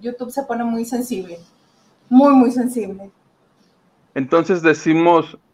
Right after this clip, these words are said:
Speaker 2: ¿por ahí cómo le pongo? No puedo decir Rix N.
Speaker 1: No, no, no, o sea, el nombre sí Rix, pero no decir lo que hizo, o sea, ya sabemos lo que hizo, pe-, que se, que dijo que sí lo hizo.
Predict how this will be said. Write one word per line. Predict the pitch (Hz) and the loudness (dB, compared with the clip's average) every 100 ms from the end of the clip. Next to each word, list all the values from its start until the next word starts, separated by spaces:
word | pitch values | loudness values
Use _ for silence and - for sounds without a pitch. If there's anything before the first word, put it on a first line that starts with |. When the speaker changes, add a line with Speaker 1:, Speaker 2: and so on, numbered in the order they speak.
| _ - | _ 4
Speaker 2:
¿por | 165 | 4
ahí | 185 | 6
cómo | 220 226 | 6 6
le | 180 | 6
pongo? | 202 208 190 170 | 4 4 4 4
No | 165 180 | 0 2
puedo | 202 196 | 4 6
decir | 160 175 175 | 4 0 0
Rix | 185 - - 180 | 0 -2 -4 0
N. | 185 170 147 - _ _ _ _ - | 2 0 -4 -8 _ _ _ _ -2
Speaker 1:
No, | 277 330 | 2 2
no, | 349 | 4
no, | 370 349 254 247 | 4 4 4 4
o | 247 | 4
sea, | 269 226 | 2 0
el | 233 | 2
nombre | 247 262 359 | 0 0 -4
sí | 320 | -8
Rix, | 330 330 294 - | -10 -10 -12 -4
pero | 330 294 247 | 0 2 2
no | 247 | 2
decir | 262 254 262 247 | 0 -2 -6 -4
lo | 254 254 | -4 -4
que | 214 | -4
hizo, | 240 285 214 | -6 -6 -8
o | |
sea, | - 180 180 | -8 -6 -2
ya | 185 | -2
sabemos | 185 202 196 196 | 0 -2 -2 -8
lo | 202 208 | -10 -14
que | 202 | -14
hizo, | 208 214 220 220 220 226 _ _ _ 247 220 214 | -12 -12 -12 -14 -16 -18 _ _ _ -4 -4 -2
pe-, | 214 208 | -2 -2
que | 214 | -8
se, | 226 196 - _ _ - | -8 -10 -10 _ _ 0
que | 269 | 2
dijo | 269 311 - | 0 -2 -4
que | 262 | -6
sí | - 339 359 | -4 -2 0
lo | 311 254 | 2 2
hizo. | 262 - 262 302 - | 2 0 0 0 -4